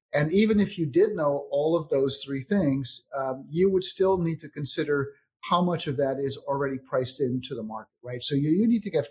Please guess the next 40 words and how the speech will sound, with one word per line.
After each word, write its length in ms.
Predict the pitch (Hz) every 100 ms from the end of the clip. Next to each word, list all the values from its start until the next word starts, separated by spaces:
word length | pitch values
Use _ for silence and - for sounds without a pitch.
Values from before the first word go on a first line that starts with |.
| -
four 220 | 151 139
variables 600 | 139 139 139 123 117 -
right. 240 | 127 123 120 - _ _ -
Um, 280 | 131 127 127
and 180 | 147 143
this 200 | 160 156
is 120 | 156 160
why 420 | 139 139 135 131 _ _ _ _
there 180 | 147 151
is 160 | 165 160
no, 560 | 147 143 147 139 - - 135
uh, 120 | 123 -
quote 220 | 175 139
unquote 380 | 139 - 135 - 131
recession 540 | 135 156 139 143 131
portfolio 580 | 143 131 - 131 135 131
or 220 | 127 127
yield 300 | 131 156 156 -
curve 260 | 139 135
portfolio, 540 | 135 131 - 131 131 127
because 300 | 139 147 143
the, 160 | 156 - - _ 160
the 80 |
variables 640 | 147 180 185 180 165 156 170
are 300 | 135 135 135
all 220 | 147 131
over 200 | 123 120
the 80 | 117
place. 420 | - 120 - - -
But 320 | 202 127 - _ _ _ _ 139
having 200 | 139 143
said 280 | 208 214
that, 220 | 151 127 - -
it 160 | 147 _
clearly 400 | 202 208 214 196
looks 340 | 165 165 -
like 160 | 147 139 143
we've 240 | 143 135
had 340 | 139 135 131 131 _ _ _
peak 280 | - 190 202